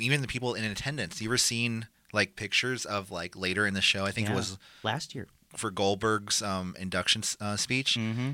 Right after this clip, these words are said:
Speaker 1: He was sitting there giving a speech, and half the crowd was gone. Even, and so this is the, the
Speaker 2: The
Speaker 1: superstars.
Speaker 2: wrestlers, yeah.
Speaker 1: You know what I mean?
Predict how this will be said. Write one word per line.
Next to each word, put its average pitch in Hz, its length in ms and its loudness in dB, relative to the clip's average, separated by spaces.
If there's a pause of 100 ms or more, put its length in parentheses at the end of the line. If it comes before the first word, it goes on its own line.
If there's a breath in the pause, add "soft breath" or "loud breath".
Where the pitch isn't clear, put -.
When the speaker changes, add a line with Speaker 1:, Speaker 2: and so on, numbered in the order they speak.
Speaker 1:
He 107 180 -2
was 104 160 2
sitting 107 220 0
there 101 240 0
giving 95 260 -4
a 90 40 0
speech, 101 240 -2
and 85 120 -6
half 92 220 0
the 101 80 -4
crowd 113 220 2
was 101 100 -4
gone. 120 440 -2
Even, 101 280 -4 (100)
and 143 220 4
so 175 120 6
this 196 160 8
is 160 120 4
the, 113 420 4
the 110 80 -2
Speaker 2:
The 107 60 2
Speaker 1:
superstars. 113 180 6
Speaker 2:
wrestlers, 113 480 6
yeah. 185 140 -2
Speaker 1:
You 185 80 2
know 170 80 4
what 190 120 0 (440 loud breath)
I - 80 2
mean? 104 40 -2